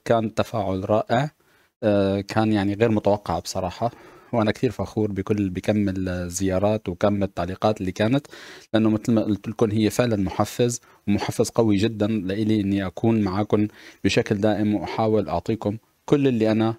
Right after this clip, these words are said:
بقدر أعطيكم إياه، المعلومات المتوفرة عندي اللي بتساعدكم على بناء المسار الخاص فيكم في العمل، وبنفس الوقت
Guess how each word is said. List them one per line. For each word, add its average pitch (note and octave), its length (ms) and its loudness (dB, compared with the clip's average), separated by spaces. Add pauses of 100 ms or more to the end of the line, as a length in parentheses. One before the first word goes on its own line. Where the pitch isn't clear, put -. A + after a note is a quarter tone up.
بقدر G2+ 360 0
أعطيكم G2 520 -2
إياه، G#2 320 0 (320)
المعلومات G2 560 2
المتوفرة G2 480 -2
عندي A2 340 -2 (460)
اللي A#2+ 120 4
بتساعدكم B2 680 0
على G2 400 2 (100)
بناء G#2 360 0
المسار G#2 540 0 (160)
الخاص F#2+ 460 -2
فيكم G2+ 340 0
في - 100 -10
العمل، G2 400 0 (420)
وبنفس D#3 360 2
الوقت C#3+ 320 2